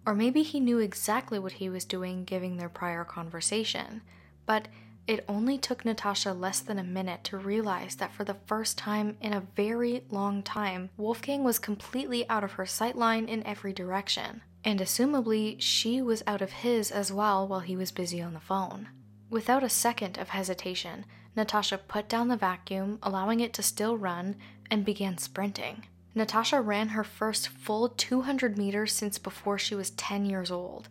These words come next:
across gardens, over fences, begging any passersby to call for help. Unfortunately, nobody helped frantic Natasha as she ran and screamed, with one woman even yelling at Natasha to get off of her lawn.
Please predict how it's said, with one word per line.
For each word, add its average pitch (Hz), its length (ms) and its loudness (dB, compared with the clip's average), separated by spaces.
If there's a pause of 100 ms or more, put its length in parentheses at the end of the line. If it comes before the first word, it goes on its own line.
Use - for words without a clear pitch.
across 180 340 2
gardens, 196 640 2
over 185 240 -2
fences, 196 640 0 (120)
begging 214 440 2 (100)
any 214 300 4
passersby 180 720 -2
to 185 100 -6
call 180 220 -2
for - 180 -8
help. 196 400 -4 (340)
Unfortunately, 277 920 2
nobody 220 480 2
helped 220 440 0
frantic 202 500 -4
Natasha 190 580 0
as 185 100 -2
she 190 200 2
ran 185 380 -2
and 175 180 -8
screamed, - 580 -4 (260)
with 208 280 -4
one 269 260 2
woman 208 260 2
even 196 300 0
yelling 226 400 2
at 202 120 0
Natasha 190 460 0
to 185 120 -6
get 185 160 -2
off 175 180 -4
of 175 120 -6
her 165 180 -8
lawn. 190 480 -4